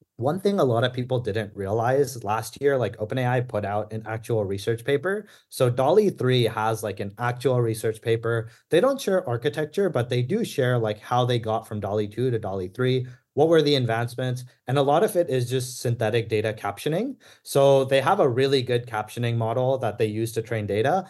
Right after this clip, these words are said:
A lot of Sora, it seems, is based on that, and you can see the dall-E people worked on it. So a lot of the, like,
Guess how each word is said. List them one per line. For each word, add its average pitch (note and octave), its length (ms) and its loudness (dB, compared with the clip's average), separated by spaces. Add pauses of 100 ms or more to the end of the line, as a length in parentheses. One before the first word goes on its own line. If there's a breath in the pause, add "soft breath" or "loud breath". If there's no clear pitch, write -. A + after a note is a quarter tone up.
(360 loud breath)
A A#2 80 0
lot E3 200 4
of G3 120 4
Sora, C3 420 2
it G#2 180 -4
seems, A2+ 440 -4
is A2+ 200 -2
based A2+ 380 2
on G#2 260 -6
that, A#2 440 -4
and B2 280 0
you B2 80 -2
can B2 140 -2
see A#2+ 200 -2
the A2+ 120 0
dall-E G2+ 320 -4
people G#2 320 -6
worked G#2 240 -6
on C#3+ 160 0
it. G#3+ 160 0 (260 loud breath)
So C3 500 4
a B2+ 80 -2
lot C#3 280 2
of C#3 180 0
the, B2 300 0
like, G#2+ 340 -6